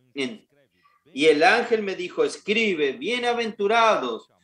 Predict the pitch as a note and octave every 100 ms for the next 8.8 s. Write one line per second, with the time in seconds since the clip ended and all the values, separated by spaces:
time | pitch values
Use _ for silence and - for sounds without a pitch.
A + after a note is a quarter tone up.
0 | _ - C#3 D#3 D3+ D3 C3 G#3 C4 A#3+
1 | G#3+ F#3 F#3 E3+ D#3+ - - D#3 D3+ D3+
2 | - - - A3 B3 A#3 G#3+ F3 D3+ C3
3 | - F3 A#3+ A#3 G#3 G#3+ G3+ D#3+ D3 C3+
4 | A#2 A2 - _ _ _ _ B2+ C#3 C3+
5 | - C3 C3+ D3+ - A2 - C#3 G3+ G#3
6 | A#3 G#3+ - C#3 B2+ A#2+ A#2 A#2+ A#2+ A#2+
7 | - - B2+ G3+ A3 F#3+ B2 A#2+ A#2+ A#2
8 | A#2 - G#2+ F#2 F#2 E2+ _